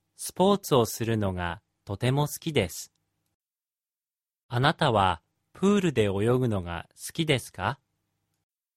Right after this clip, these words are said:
ポールはスキーが好きです。私の友達はスポーツジムに行くのが好きです。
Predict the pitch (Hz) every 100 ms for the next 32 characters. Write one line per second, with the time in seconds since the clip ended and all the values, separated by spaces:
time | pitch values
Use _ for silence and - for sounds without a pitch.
0 | _ _ _ _ _ _ _ _ - 190
1 | 180 127 98 90 85 - _ _ - -
2 | 202 196 160 104 - - 98 87 - -
3 | _ _ _ _ _ _ _ _ _ _
4 | _ _ _ _ _ _ _ 113 113 151
5 | - 175 160 156 143 139 139 - 127 120
6 | 117 _ _ _ - - - 170 175 -
7 | 175 190 180 170 123 98 - 120 107 92
8 | 85 - - 110 85 - -